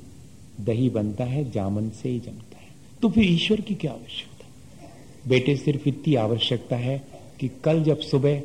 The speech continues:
बहुत अच्छा दही जम जाएगा, तब मुझे ये अहंकार ना आ जाए कि मैंने जमाया है, इसलिए राम का नाम ले लिया। मेरी श्रद्धा मेरे इस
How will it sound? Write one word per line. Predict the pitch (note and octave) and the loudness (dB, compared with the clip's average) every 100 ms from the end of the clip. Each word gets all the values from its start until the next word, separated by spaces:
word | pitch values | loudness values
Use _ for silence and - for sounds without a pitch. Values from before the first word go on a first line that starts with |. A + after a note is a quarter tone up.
| - - | -10 -10
बहुत | A#2+ C3+ D3+ | -2 0 0
अच्छा | C3 - C#3+ | -2 -4 -4
दही | A#2 A#2+ C3 | -2 0 0
जम | B2 B2 A#2+ | 2 2 2
जाएगा, | A2+ A2+ A#2 A#2+ - - - - - | 0 0 -2 -6 -12 -18 -20 -20 -4
तब | C3 | 0
मुझे | B2 A#2+ B2+ | 2 2 0
ये | A#2 C3 | 2 2
अहंकार | C3 A#2+ A#2+ A#2 B2 A#2+ | 2 2 -2 -2 -2 -2
ना | A#2+ | -2
आ | G#2+ G#2 | -4 -2
जाए | A#2 A#2+ | -2 -4
कि | A#2 | -4
मैंने | G#2 G2+ G#2+ A#2+ G#2+ | -4 -2 -2 -2 -2
जमाया | G#2 G2+ A2 G#2 | -2 -2 -4 -6
है, | G2+ A#2 B2 - - - - | -10 -12 -14 -18 -20 -16 -8
इसलिए | B2+ C3+ A#2 A#2 A#2+ A#2 - - - | -6 -2 0 2 2 -4 -14 -18 -12
राम | A2 G#2+ A2+ | -6 -4 -4
का | A2 G#2+ | -4 -4
नाम | G#2 A#2 A2+ | -2 -2 -2
ले | G#2+ | -2
लिया। | G#2 A2+ C3+ C3+ - - - A#2 | -2 -2 -2 -6 -14 -20 -6 2
मेरी | B2+ E3+ F3+ | 6 8 6
श्रद्धा | - - C3 C3 E3+ F#3 G3 - - - | 2 2 2 4 4 6 4 0 -12 0
मेरे | C3 C#3 F#3 G#3+ G3+ | 4 8 8 10 8
इस | F#3+ - | 6 2